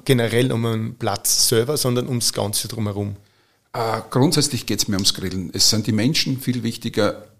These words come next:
Speaker 2: als wie der Ort, wo ich grill. Also die Menschen, wenn ich die begeistern kann, wenn ich da sehe, dieses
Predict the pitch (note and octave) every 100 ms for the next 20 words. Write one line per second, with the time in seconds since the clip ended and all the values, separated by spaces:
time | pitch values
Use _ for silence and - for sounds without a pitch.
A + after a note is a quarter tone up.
0 | _ G#2 - G2 - F2 E2 E2+ F2 -
1 | C#2+ - - G2+ G#2 G2 C#3 - C3+ G#2+
2 | G#2+ G#2 A2 G#2+ - - - A#2+ - G#2
3 | A#2 G2+ G2 G2 F#2+ A2+ - A2 G2+ F#2